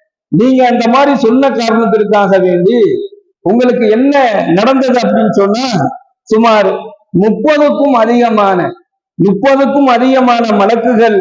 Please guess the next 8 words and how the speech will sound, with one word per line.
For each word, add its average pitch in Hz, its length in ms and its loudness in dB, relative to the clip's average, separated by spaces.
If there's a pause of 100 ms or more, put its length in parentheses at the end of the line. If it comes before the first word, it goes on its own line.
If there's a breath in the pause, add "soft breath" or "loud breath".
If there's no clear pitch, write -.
(160)
ஒவ்வொருவரும் 226 680 0 (600)
நீங்கள் 254 540 0
சொன்ன 277 340 0 (140)
இந்த 262 200 0 (120)
வார்த்தைக்கு 233 760 0 (840)
நன்மைகளை 277 580 0 (100)
எழுதுவதற்காக 233 760 0 (140)
வேண்டி 202 320 2